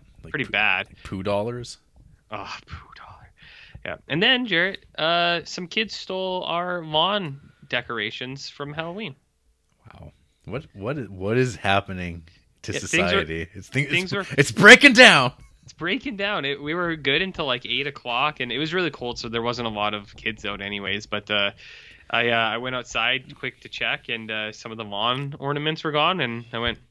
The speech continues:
Speaker 2: "Okay." <laughs> So I just turned the light off. I said, "I guess that's it for the night."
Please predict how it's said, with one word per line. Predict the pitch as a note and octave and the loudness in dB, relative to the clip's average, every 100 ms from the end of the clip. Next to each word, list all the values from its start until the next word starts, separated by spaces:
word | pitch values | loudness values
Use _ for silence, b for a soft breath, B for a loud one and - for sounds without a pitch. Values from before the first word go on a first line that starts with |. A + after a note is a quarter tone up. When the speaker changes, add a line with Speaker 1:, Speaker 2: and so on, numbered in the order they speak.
| _ - | _ -10
Speaker 2:
"Okay." | A3+ F#3 F3+ - | -4 0 -2 -4
<laughs> | - | -18
So | - | -10
I | C3+ | -8
just | - - | -6 -6
turned | - C#3+ C#3 | -6 -4 -4
the | C3+ | -2
light | A2+ A#2+ | 0 2
off. | C3 C#3+ | 0 0
I | A#2+ | -6
said, | - A#2 | -4 -2
"I | |
guess | C3+ C#3+ | 0 0
that's | D3+ C#3+ | -2 -4
it | F3 D3 | -6 -6
for | A2 | -10
the | G#2 | -6
night." | G#2+ F3+ | -6 -8